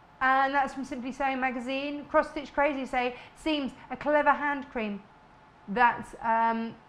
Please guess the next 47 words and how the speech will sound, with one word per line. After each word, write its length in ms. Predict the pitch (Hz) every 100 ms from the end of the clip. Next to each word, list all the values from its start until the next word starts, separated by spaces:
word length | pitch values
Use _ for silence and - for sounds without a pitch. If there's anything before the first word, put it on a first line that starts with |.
| -
specifically 680 | 233 - 233 277 277 262 262
designed 480 | 226 254 240 226 214
for 120 | 214
those 220 | 240 240
who 120 | 247
work 200 | 233 233
with 120 | 240
fabric, 340 | - 240 214 208 190
beloved 560 | 208 226 262 262 -
by 140 | 220 226
fashion 420 | - 240 - 240
professionals 640 | 226 226 220 - 214 208 180
the 120 | 226
world 420 | 208 269 277 269
over. 400 | 254 262 202 185 - - -
This 160 | 269 -
blend 220 | 277 262
of 60 | 233
shea 120 | 269
butter, 280 | 262 240 247
macadamia 520 | 233 247 226 226 220
oil 140 | 214 214
and 80 | 220
other 160 | 226
natural 320 | 220 220 - 202
goodies 300 | 220 214 196
will 140 | 220 -
keep 200 | 240 240
your 120 | 220
hands 280 | 208 196 -
soft 240 | 220 -
and 100 | 208
supple 280 | - - 202
but 140 | 202 208
won't 280 | 220 220
leave 200 | 214 196 -
any 160 | 214
residue 320 | 202 190 196
on 140 | 185 185
your 80 | 180
stitching. 400 | - - 247 220 - -
This 180 | 202 -
will 60 | 196
be 140 | 214
an 100 | 202 214
ideal 260 | 226 220 214
gift 160 | 214